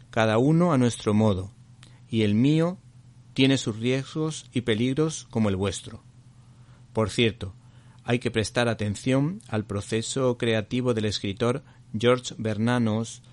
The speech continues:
porque esta obra fue finalizada in extremis, ya que este hombre murió al poco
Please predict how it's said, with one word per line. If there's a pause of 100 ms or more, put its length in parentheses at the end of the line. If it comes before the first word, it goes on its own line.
(440)
porque (720)
esta
obra
fue
finalizada
in
extremis, (600)
ya
que
este
hombre
murió (1400)
al
poco